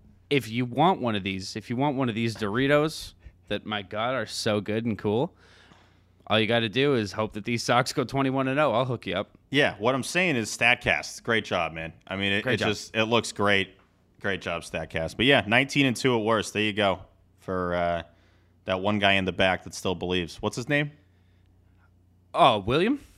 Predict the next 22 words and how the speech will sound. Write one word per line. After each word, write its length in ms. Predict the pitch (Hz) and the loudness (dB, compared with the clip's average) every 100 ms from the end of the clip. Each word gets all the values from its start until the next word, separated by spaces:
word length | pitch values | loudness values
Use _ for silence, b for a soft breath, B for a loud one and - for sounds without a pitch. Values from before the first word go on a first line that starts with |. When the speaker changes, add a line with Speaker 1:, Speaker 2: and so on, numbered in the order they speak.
| _ | _
Speaker 2:
William. 460 | 104 123 131 107 82 - _ _ _ _ | 4 6 6 4 -2 -16 _ _ _ _
William. 160 | 95 104 | -2 2
Speaker 1:
William. 220 | 101 92 98 | 2 2 2
Speaker 2:
There 100 | 107 | 2
you, 180 | 104 101 | 2 0
there 100 | 104 | 0
you 100 | 101 | 0
go, 160 | 92 87 | 0 0
brother. 260 | 87 85 - B B B B | 0 -2 -4 B B B B
Uh, 180 | 110 110 | 2 4
one 140 | 151 | 4
thing 160 | 185 202 | 4 4
I 40 | |
want 180 | 175 175 | 4 2
to 40 | 160 | 4
talk 160 | 170 | 4
about, 120 | 165 | 4
this 140 | 165 156 | 2 0
is 60 | |
more 260 | 147 151 143 | 2 4 6
a 160 | 135 120 | 6 2
league 460 | 120 139 139 139 | 2 2 2 -2